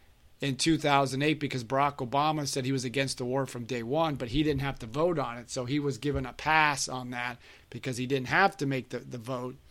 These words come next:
She did. And a lot of progressives on the Democratic side were against it. And the reason why this infuriates me is everybody voted for this war.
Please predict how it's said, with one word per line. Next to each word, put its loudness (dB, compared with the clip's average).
She 4
did. 0
And -6
a -4
lot 6
of 0
progressives 0
on 0
the -2
Democratic 0
side 0
were -8
against 0
it. -10
And -8
the -4
reason 2
why 4
this 2
infuriates 2
me -4
is -4
everybody 6
voted 6
for -4
this 2
war. 0